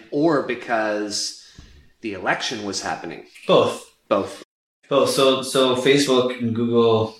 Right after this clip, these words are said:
Speaker 2: and Amazon, like, they have specific policies saying you cannot, and they're good policies, you cannot run advertising that relates to a specific person in office or who's running for office.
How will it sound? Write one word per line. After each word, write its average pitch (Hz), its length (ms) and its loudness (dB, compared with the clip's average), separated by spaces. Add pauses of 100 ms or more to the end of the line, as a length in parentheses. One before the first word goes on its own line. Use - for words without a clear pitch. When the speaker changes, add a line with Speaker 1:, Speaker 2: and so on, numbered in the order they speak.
(280)
Speaker 2:
and 107 80 -4
Amazon, 107 380 0
like, 104 120 -6
they 123 100 -2
have 123 260 0
specific 113 440 -4
policies 110 420 0
saying 101 220 -4
you 101 120 -6
cannot, 156 560 0 (200)
and 170 100 -2
they're 196 100 0
good 233 200 2
policies, - 460 -2 (180)
you 139 140 -2
cannot 170 420 2
run 123 260 0
advertising 101 840 -2 (180)
that 98 140 -2
relates 104 360 -2
to 127 60 -4
a 113 40 -2
specific - 640 -4 (180)
person 117 360 0
in 110 120 -2
office 175 540 -2
or 123 100 4
who's 110 200 2
running 92 260 -2
for 78 160 -6
office. - 640 -6